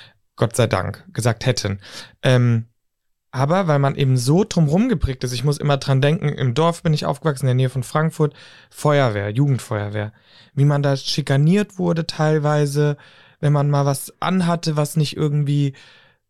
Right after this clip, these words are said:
cool war, oder wenn man eben der war, der auch mal gesagt hat, nee, das passt mir nicht, oder nee, das will ich so nicht. Ich hab,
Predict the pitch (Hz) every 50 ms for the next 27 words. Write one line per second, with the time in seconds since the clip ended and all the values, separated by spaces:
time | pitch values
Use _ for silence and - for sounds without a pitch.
0 | _ _ _ _ _ - - - 170 175 170 165 151 151 151 147 147 143 143 143
1 | 147 - 143 139 143 143 139 147 151 156 151 147 147 - 151 151 147 147 139 151
2 | 151 151 156 151 151 143 139 143 143 - 147 - 156 147 139 143 147 139 143 151
3 | 151 143 - - 143 135 - 156 165 170 165 165 165 - - - - _ - 139
4 | 131 - - 139 135 - - - 135 131 131 156 190 214 226 - - - - _
5 | _ _ _ _ _ _ _ _ _ _ _ - 151 143 139 143 147 156 156 156
6 | 151 147 147 160 151 - - 147 147 143 139 127 - - 131 127 143 170 196 214
7 | 208 - - - - _ _ _ - _ _ _ - - 147 135